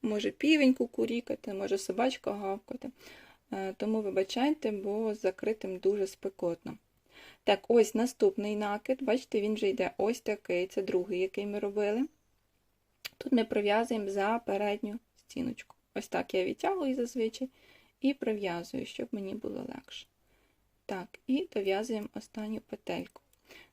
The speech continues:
Далі перевертаємо на іншу сторону, ще разок вам покажу, а далі ви будете робити добавочки і лицеві петлі самостійно. Дивіться, тут ми пров'язуємо лицеву і знову ті самі накиди пров'язуємо.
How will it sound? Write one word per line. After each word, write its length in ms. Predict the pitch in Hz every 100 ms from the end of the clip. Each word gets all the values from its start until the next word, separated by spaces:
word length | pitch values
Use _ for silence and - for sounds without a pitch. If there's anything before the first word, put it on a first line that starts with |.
| -
Далі 340 | 247 202 180
перевертаємо 680 | - 208 220 220 - 185 175
на 80 | 180
іншу 260 | 185 -
сторону, 460 | - - 302 311 247
ще 260 | 254 - 190
разок 280 | 185 185 -
вам 160 | 185
покажу, 640 | 190 196 - 247 320 277 240
а 80 | 196
далі 300 | 202 220 214
ви 80 | 190
будете 360 | 202 196 -
робити 360 | - 196 190 196
добавочки 800 | 190 208 247 269 - - 202 -
і 240 | 190 196 226 - - _ -
лицеві 360 | 196 - 190
петлі 560 | 190 214 254 262 220 208 -
самостійно. 760 | - 196 214 214 - - 180 185
Дивіться, 360 | 220 196 -
тут 280 | - 220 220
ми 220 | 202 196 - - - _
пров'язуємо 680 | 208 214 190 180 190 185
лицеву 640 | 190 196 - 185 190 254 427 -
і 120 | 269
знову 480 | 254 220 285 247 247 _ - _ _
ті 200 | 226 240
самі 640 | - 208 214 233 220 208 214 _ -
накиди 580 | 202 196 190 190 190
пров'язуємо. 760 | 190 - 185 220 185 202 254 220